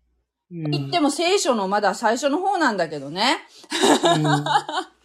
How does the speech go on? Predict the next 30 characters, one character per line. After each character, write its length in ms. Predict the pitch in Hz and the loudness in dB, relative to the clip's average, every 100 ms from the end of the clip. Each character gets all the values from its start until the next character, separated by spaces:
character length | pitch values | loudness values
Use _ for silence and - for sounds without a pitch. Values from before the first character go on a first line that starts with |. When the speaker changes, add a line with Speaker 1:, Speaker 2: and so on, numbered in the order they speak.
| _ 539 587 587 554 539 523 - _ | _ -18 -14 -12 -12 -14 -16 -20 _
Speaker 2:
だ 140 | 240 254 | -6 -2
け 120 | 247 | 0
ど、 500 | 220 196 185 175 - - - - _ _ _ _ | 2 4 4 2 -2 -14 -20 -20 _ _ _ _
本 320 | 240 262 277 | -4 -4 -2
当 120 | 262 | 0
に、 440 | 262 254 254 - _ _ _ _ _ _ _ _ _ _ _ - _ _ _ _ | 2 0 -2 -6 _ _ _ _ _ _ _ _ _ _ _ -20 _ _ _ _
こ 140 | 208 | -4
ん 60 | 226 | 0
な 100 | 233 | -2
に 140 | 233 | -2
続 240 | 226 214 214 | -6 -6 0
け 80 | |
ら 100 | 226 | 2
れ 120 | 226 214 | 2 0
る 40 | |
と 60 | 156 | -4
は 80 | |
思 80 | 151 | -4
わ 80 | 202 | -4
な 100 | 214 | -4
か 120 | 156 | -6
っ 80 | 151 | -8
た 80 | 135 | -14
で 100 | 135 | -16
す 140 | - | -12
ね。 340 | 147 170 175 _ _ _ _ - _ _ _ - | -8 -8 -8 _ _ _ _ -20 _ _ _ -8
二 220 | 240 262 | -4 -4
十 1040 | 214 196 180 170 160 156 143 135 131 - _ _ | -4 -6 -6 -8 -10 -8 -8 -8 -12 -16 _ _
九 680 | - 208 220 220 226 220 226 | -14 -10 -8 -8 -8 -10 -10
章。 1160 | - - - - - 190 151 143 - - 53 | -12 -12 -14 -14 -14 -10 -10 -10 -12 -14 -16